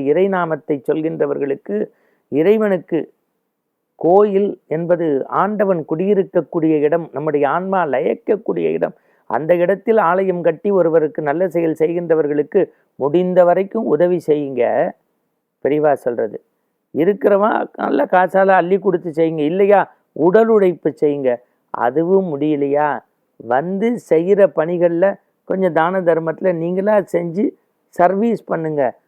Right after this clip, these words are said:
அதுவும் முடியலையா, நல்லது செய்கிறவங்கள தப்பு பேசாம போங்க. எப்படி? இருக்கிறவன் அள்ளி கொடு, இல்லாதவன் கிள்ளி கொடு, அதுவும் முடியாதவன் உடல் உழைப்பு கொடு,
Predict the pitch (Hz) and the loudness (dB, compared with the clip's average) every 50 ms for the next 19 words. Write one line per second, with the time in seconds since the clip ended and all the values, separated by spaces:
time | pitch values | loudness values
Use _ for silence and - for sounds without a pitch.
0 | _ _ _ - 131 143 143 180 185 185 196 202 196 180 165 151 156 160 160 151 | _ _ _ -2 0 0 2 2 0 0 0 0 -2 -2 -4 -2 -2 -2 -2 -2
1 | 151 147 151 156 156 143 - - _ _ _ _ 135 139 139 156 170 185 208 196 | -2 0 0 0 -2 -4 -6 -10 _ _ _ _ -4 -2 0 0 2 0 0 2
2 | 196 185 - - 160 151 151 147 147 139 135 131 147 170 165 - 139 127 - - | 2 0 0 2 0 0 2 0 0 -2 -2 0 -2 -2 -2 -2 -4 -6 -2 -2
3 | 151 151 147 143 131 123 - 139 123 120 131 131 123 - - - - - 104 - | -4 0 0 0 -2 -2 -4 -8 -8 -8 -8 -10 -10 -12 -14 -16 -12 -12 -14 -14
4 | - _ _ _ - 123 120 143 156 180 202 254 - _ _ _ _ _ _ _ | -14 _ _ _ -8 -6 -2 0 0 0 0 -2 -8 _ _ _ _ _ _ _
5 | _ _ _ _ _ 110 143 170 196 185 208 208 214 220 214 196 175 175 185 208 | _ _ _ _ _ -2 0 2 4 4 4 4 4 4 4 4 2 2 0 0
6 | 175 170 185 185 202 196 170 165 180 190 190 185 180 190 190 185 175 165 180 196 | 0 2 2 2 2 2 2 2 2 2 2 2 0 0 -2 -2 -4 -2 0 -2
7 | 180 - 175 190 190 170 156 170 196 208 208 185 165 175 175 180 190 190 175 160 | 0 0 2 2 4 4 4 4 2 2 0 0 2 2 4 4 2 0 0 0
8 | 170 - - 196 - - - - - - 190 202 - 233 | 0 0 0 0 0 0 -2 -4 -10 -10 -6 -6 -6 -6